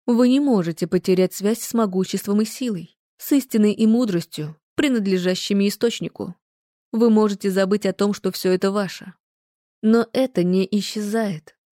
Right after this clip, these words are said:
не перестаёт быть вашим, даже когда вы забываете. И знаете, что происходит сейчас?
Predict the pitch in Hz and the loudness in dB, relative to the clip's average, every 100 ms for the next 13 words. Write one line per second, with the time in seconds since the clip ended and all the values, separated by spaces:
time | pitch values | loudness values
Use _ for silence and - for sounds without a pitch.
0 | _ _ _ 247 254 240 233 - 240 254 | _ _ _ -2 0 0 0 0 0 0
1 | 196 185 185 180 220 - 254 220 196 196 | 0 0 0 -2 -4 -2 -2 2 2 0
2 | 208 202 180 180 180 185 202 214 160 - | -2 0 2 2 2 2 2 -2 -8 -14
3 | 190 _ _ _ _ - 190 185 240 302 | -20 _ _ _ _ -4 0 0 0 -2
4 | 202 - 175 180 175 185 170 165 196 190 | -6 -6 -2 -2 -2 -2 -4 -6 -8 -8
5 | - 170 - | -10 -12 -20